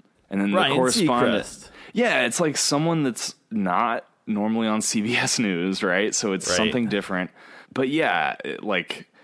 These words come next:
Speaker 1: and I think it's okay if it's, like, they're in a studio or what. Like, it doesn't have to be so organic that it's literally homemade, but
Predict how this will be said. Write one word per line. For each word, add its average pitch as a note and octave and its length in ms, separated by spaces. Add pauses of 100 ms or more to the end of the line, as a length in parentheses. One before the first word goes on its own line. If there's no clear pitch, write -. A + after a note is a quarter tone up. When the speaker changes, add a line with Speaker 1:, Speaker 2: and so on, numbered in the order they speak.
Speaker 1:
and E3+ 120
I G3+ 60
think A#3 200
it's D3+ 100
okay G2+ 380
if F#2 180
it's, E2 180
like, D#2+ 220
they're F2 120
in E2+ 80
a F2 40
studio D#2+ 540
or D#2 160
what. D2+ 140
Like, G#2 160
it C#3 40
doesn't D#3 220
have F#2 300
to F#2 100
be D#2 460 (720)
so F2+ 540
organic E2 640
that D#2 180
it's - 300
literally F2 460
homemade, D#2 760
but C#2 340